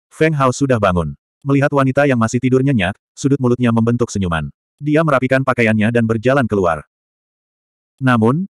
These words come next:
Feng Hao melihat Huang Yuntian buru-buru mondar-mandir di Akademi Elysium, seolah-olah sesuatu yang besar telah terjadi. Feng Hao segera mengerutkan alisnya. Mungkinkah sesuatu telah terjadi? Segera, dia menarik kembali Huang Yuntian dan menanyakan apa yang terjadi.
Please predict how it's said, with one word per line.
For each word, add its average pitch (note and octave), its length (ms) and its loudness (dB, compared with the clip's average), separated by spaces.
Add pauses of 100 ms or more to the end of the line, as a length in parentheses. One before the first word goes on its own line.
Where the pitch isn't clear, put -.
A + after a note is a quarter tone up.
(120)
Feng D#3+ 240 0
Hao D3 160 2
melihat B2+ 240 0
Huang B2 240 2
Yuntian A#2+ 320 2
buru-buru A2+ 400 2
mondar-mandir A2+ 560 0
di A2+ 80 -2
Akademi G#2+ 320 0
Elysium, A2 480 -2 (160)
seolah-olah C3 460 0
sesuatu A2+ 420 -2
yang A#2 80 0
besar A#2+ 320 -2
telah G#2 160 -2
terjadi. F2+ 480 -4 (480)
Feng E3 320 -2
Hao C3+ 160 2
segera A#2+ 320 0
mengerutkan B2+ 480 0
alisnya. G#2+ 480 -4 (240)
Mungkinkah C#3+ 400 0
sesuatu C3+ 400 -2
telah A#2 240 0
terjadi? G#2 480 -2 (880)
Segera, C3 480 0 (160)
dia C#3+ 240 0
menarik C#3+ 240 0
kembali A#2+ 240 2
Huang A#2 240 2
Yuntian A2+ 400 0
dan A#2+ 160 0
menanyakan G#2 400 0
apa A#2 180 -2
yang G#2+ 140 0
terjadi. F#2 480 -4